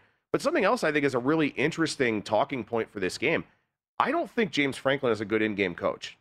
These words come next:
at all whatsoever for Penn State. They've had chances to beat Ohio State. They've squandered those. What does Brian Harsin look like here relative to James Franklin? Does one guy outcoach the other?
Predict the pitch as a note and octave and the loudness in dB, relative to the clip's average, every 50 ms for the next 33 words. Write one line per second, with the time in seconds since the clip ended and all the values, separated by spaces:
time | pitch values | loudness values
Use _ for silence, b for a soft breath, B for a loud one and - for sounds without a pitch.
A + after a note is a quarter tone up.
0 | _ - B2 C3 B2+ C3 C3+ B2+ B2 B2 A#2+ - - B2+ A#2 A2 A2 G2+ - A2+ | _ 0 0 2 2 2 2 2 2 0 0 0 0 0 2 2 2 0 -2 -2
1 | - - G#2+ G2 F#2+ - - G2+ G2 - G#2+ A2 G2 B2+ D3+ D#3+ D3+ - - D3 | -2 0 0 0 0 0 0 0 2 2 2 2 2 2 0 0 -2 -4 -2 -2
2 | D3 C#3+ - D3 B2+ - C3 A2 C3+ C3+ B2+ A#2 A#2 A#2+ A#2+ A#2 A2 - - B2 | -2 -2 -2 -4 -6 -4 -2 0 2 2 2 2 2 2 2 0 0 -2 0 2
3 | A#2+ A#2 A2 - b b b b b - G#2+ G2+ - - - A#2 B2 B2 B2+ B2+ | 2 2 2 0 b b b b b -2 -2 -2 -2 -2 -2 0 2 2 2 2
4 | B2 A#2+ A2 G2 G#2+ G#2+ G#2+ A2 G#2 G#2 G#2 - b b b b b b _ _ | 0 0 0 2 2 4 4 4 2 0 -2 -4 b b b b b b _ _
5 | - - D#4 D#4+ C#4 - A#3+ A#3+ A#3 D3+ B2 C3 D#3 G3+ - - D3 A2+ G#2 F#2+ | -2 -2 0 -2 -2 0 0 2 2 0 2 2 0 0 0 -2 -2 0 0 0
6 | - F2 D#2+ D#2 - - E2 B1+ - - - A2 A#2 C3+ C#3 C3 - - C3 A#2+ | 2 0 0 0 -2 -4 -4 -4 -6 -4 0 0 2 2 0 0 0 0 -2 -2
7 | - - - D#3 D3+ A2+ A#2+ B2+ B2+ A2+ - - A2 G#2+ C3+ C#3 - B1 - _ | -2 -4 -4 -4 -2 0 0 0 0 0 -2 -2 0 0 0 0 -2 -8 -10 _
8 | _ - A2 G2 G#2 A2+ C3+ D#3 E3+ D#3+ D#3+ D#3 D3+ - - C3 C3+ - - - | _ -4 -4 -2 0 0 0 2 2 2 2 2 0 0 0 0 0 -2 -2 0
9 | C3+ C3+ C3 - - - G#2 A#2 C3+ C3 C3+ C3+ C3 A#2 | 0 0 0 -2 -4 0 2 2 4 4 4 2 2 0